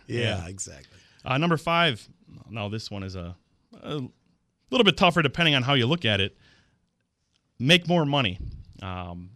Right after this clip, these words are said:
Speaker 2: you know, I think we all wish we could make more money, right? Um, but in, in, in reality, in today's market, um, the employee is, is in the driver's seat when it comes to wages. Um,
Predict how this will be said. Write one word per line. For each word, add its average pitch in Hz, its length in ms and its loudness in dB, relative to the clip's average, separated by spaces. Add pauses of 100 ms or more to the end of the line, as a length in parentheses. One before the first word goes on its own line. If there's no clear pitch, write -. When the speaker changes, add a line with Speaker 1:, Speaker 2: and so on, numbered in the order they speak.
(140)
Speaker 2:
you 104 120 -10
know, 104 60 -12
I 101 100 -10
think 113 160 -8
we 113 100 -4
all 120 180 0
wish 113 180 -4
we 127 80 -2
could 107 120 -4
make 110 180 0
more 110 160 0
money, 107 240 0
right? 107 300 -2 (400)
Um, 104 500 -2 (140)
but 285 200 0
in, 220 220 -2
in, 170 260 0 (400)
in 190 120 0
reality, 180 560 2 (580)
in 143 80 0
today's 170 380 2
market, 151 560 0 (400)
um, 98 560 -6 (480)
the 139 160 0
employee 208 520 0
is, 117 200 0
is 131 160 -4
in 175 80 0
the 139 60 2
driver's 131 420 -2
seat 92 220 -4
when 104 140 -4
it 98 100 -8
comes 120 320 -6
to 104 200 -4
wages. 117 800 -2
Um, 92 480 -8